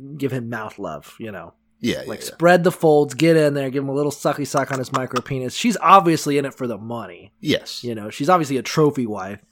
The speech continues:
Speaker 2: Well, yeah.
Speaker 1: And then here comes some strapping ex-pool boy, David, you know, with his band of, uh, hobo army. And obviously she's gonna, she's,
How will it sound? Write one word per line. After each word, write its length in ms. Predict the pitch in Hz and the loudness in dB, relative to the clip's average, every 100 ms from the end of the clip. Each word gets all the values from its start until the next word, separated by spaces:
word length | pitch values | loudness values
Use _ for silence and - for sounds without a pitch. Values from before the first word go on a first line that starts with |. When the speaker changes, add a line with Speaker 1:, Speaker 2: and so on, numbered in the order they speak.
| 127 | -6
Speaker 2:
Well, 280 | 131 90 78 _ | -6 -6 -14 _
yeah. 280 | - 107 - - _ - | -10 -8 -8 -16 _ -6
Speaker 1:
And 140 | 151 | 0
then 80 | 165 | 2
here 240 | 160 196 208 | 4 2 4
comes 300 | 208 175 - | 2 2 2
some 200 | 180 160 | 0 0
strapping 600 | - - 165 160 165 143 156 | -4 0 0 2 0 -4 -2
ex-pool 520 | 156 - - 170 175 | -2 -4 2 6 6
boy, 300 | 131 113 113 | 4 0 -2
David, 600 | 131 139 131 98 98 110 _ _ _ _ _ | 0 0 0 -4 -14 -16 _ _ _ _ _
you 180 | 127 127 | -6 -4
know, 180 | 113 107 | -4 -6
with 200 | 117 117 | -4 -4
his 200 | 120 107 | -6 -8
band 440 | 101 123 127 123 | -8 -8 -6 -8
of, 260 | 113 107 101 | -8 -10 -12
uh, 300 | 101 95 90 | -12 -12 -12
hobo 420 | - 147 143 110 | 0 2 2 -2
army. 400 | 95 95 113 120 _ _ _ _ _ - | -6 -10 -10 -14 _ _ _ _ _ -10
And 320 | 131 127 123 | -6 -4 -2
obviously 340 | 165 170 - | -2 -2 -4
she's 220 | 165 185 165 | -4 -4 -2
gonna, 300 | 180 175 - | 0 0 -4
she's, 260 | 185 165 | -4 -6